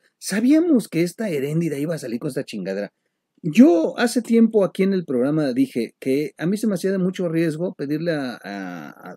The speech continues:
a Sandoval que hiciera, eh, el juicio a, a Bartlett. No, yo creo que al revés,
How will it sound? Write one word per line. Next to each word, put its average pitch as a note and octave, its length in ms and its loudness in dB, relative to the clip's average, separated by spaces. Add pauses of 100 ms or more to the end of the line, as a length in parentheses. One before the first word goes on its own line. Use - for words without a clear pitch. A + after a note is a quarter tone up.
a F#2 100 -18
Sandoval B2 680 -2 (720)
que C3 140 0
hiciera, E3 800 0 (100)
eh, A2 720 -2
el A#2 180 -6
juicio D3 500 0
a, G2+ 540 -10
a G2 60 -14
Bartlett. B2+ 480 -4 (180)
No, B2+ 180 -4
yo A#2+ 160 -8
creo B2 120 -10
que A#2+ 100 -10
al F#2+ 40 -14
revés, G2 220 -12